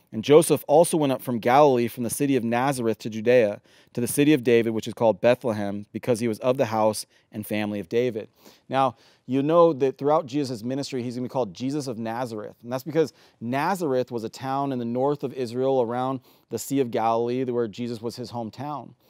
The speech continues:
But that wasn't where he was born. In fact, he was born in the city of Bethlehem, which is just under a hundred miles south of Nazareth. And, um, the reason he was born in Bethlehem is, at least given here, is that,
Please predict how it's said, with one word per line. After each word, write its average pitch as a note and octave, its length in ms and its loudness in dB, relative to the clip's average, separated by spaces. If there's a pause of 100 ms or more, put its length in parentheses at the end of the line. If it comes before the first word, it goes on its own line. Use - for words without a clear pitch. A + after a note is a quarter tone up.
(140)
But - 60 -8
that B2 120 2
wasn't D#3+ 280 4
where C#3 120 -2
he A#2+ 80 -6
was A#2 160 -6
born. A2+ 520 -8 (340)
In A2 80 -12
fact, C#3 240 2
he C3+ 40 -2
was A2+ 100 -6
born C3+ 240 -4
in - 20 -4
the B2+ 60 -6
city C3 200 -4
of G#2+ 120 -4
Bethlehem, B2 520 -2
which A2+ 140 -12
is G#2 80 -10
just - 180 -4
under C#3+ 180 -4
a G#2+ 40 -6
hundred C3+ 340 -8
miles A#2+ 340 -2
south C3 600 -4 (320)
of A2+ 220 -4
Nazareth. A#2 640 -6 (440)
And, B2+ 320 -4
um, B2 140 0
the B2+ 80 -2
reason F#3 320 0
he D#3+ 60 2
was C#3 100 0
born D3 240 -2
in C#3 80 -2
Bethlehem B2+ 580 -4 (300)
is, A#2+ 300 -4
at B2+ 140 -2
least C#3+ 260 -2
given A#2 240 -4
here, C#3+ 480 2
is A#2+ 180 -6
that, A#2+ 260 0